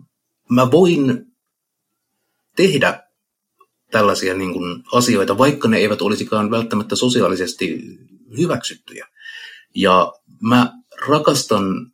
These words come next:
niin kuin tällaista goottia, punk ja hevari ja, äh, emo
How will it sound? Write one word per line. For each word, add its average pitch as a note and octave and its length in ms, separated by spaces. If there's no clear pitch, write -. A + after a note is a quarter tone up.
niin G2 340
kuin E2+ 400
tällaista F#2+ 680
goottia, A2 760
punk A#2 360
ja G2+ 120
hevari G#2 640
ja, F#2 360
äh, - 240
emo A2 440